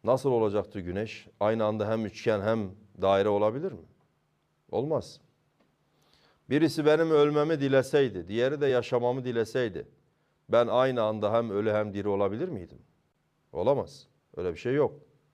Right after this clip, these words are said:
Dolayısıyla ikisinin de muradının gerçekleşmediği manasına çıkardı. O yüzden iki tane ilahın olması mümkün değildir, imkansızdır.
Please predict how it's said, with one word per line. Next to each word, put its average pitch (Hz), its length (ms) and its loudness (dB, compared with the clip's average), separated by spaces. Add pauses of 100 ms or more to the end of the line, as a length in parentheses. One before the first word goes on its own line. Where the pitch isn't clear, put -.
(1900)
Dolayısıyla 92 500 -2
ikisinin 127 520 -4
de 147 60 4
muradının 117 760 0 (680)
gerçekleşmediği 113 1120 -2
manasına 95 600 -4
çıkardı. - 560 -12 (480)
O 92 120 -4
yüzden 123 320 -2
iki 87 240 -12
tane 95 280 -4
ilahın 87 300 -2
olması 85 440 -8
mümkün 85 460 -10
değildir, 65 360 -10 (120)
imkansızdır. 78 880 -16